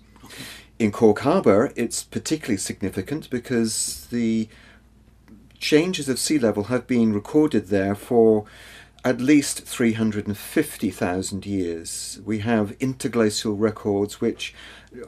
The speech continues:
Speaker 2: almost nowhere else in northwest Europe has. Those have been investigated, which was a distraction from the Jack Lynch Tunnel,
Speaker 1: <laughs>
Speaker 2: um, where we had much deeper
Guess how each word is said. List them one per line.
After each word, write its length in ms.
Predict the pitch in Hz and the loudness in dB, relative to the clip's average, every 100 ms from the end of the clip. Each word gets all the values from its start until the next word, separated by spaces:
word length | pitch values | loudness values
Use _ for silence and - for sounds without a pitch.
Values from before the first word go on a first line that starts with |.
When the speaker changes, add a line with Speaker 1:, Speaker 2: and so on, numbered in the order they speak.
| - | 4
Speaker 2:
almost 420 | 139 135 117 - | 4 6 2 2
nowhere 340 | 120 123 117 | 2 4 8
else 280 | 113 110 - | 6 6 0
in 100 | 107 | 0
northwest 520 | 107 104 - 92 - | 0 -2 -2 -4 -4
Europe 340 | 120 135 82 - - | 0 2 0 -4 -20
has. 640 | - 123 90 87 - - - _ - - - - | -8 -4 -4 -6 -10 -12 -14 _ -20 -20 -20 -10
Those 440 | 101 113 156 185 - | 2 8 8 8 2
have 120 | 107 | 2
been 180 | 104 95 | 2 2
investigated, 800 | 87 107 - 104 95 92 127 117 | 2 2 2 2 2 2 0 0
which 200 | 110 113 | 0 0
was 160 | 98 | -2
a 60 | 98 | -2
distraction 600 | 104 - 104 - - 98 | -4 2 2 2 -6 -8
from 140 | 107 | -2
the 80 | 104 | -2
Jack 260 | 104 98 - | 2 0 -2
Lynch 240 | 92 - | -6 -4
Tunnel, 280 | - 185 95 87 85 - | -2 0 0 -2 -6 -6
Speaker 1:
<laughs> 220 | 139 - | -10 0
Speaker 2:
um, 520 | 120 117 117 110 117 | 6 8 8 4 -2
where 340 | - 110 117 110 | -6 2 4 6
we 180 | 110 | 2
had 240 | 113 117 104 | 2 0 2
much 300 | 117 - - | 0 -2 -2
deeper 520 | 131 131 113 95 | -2 0 0 2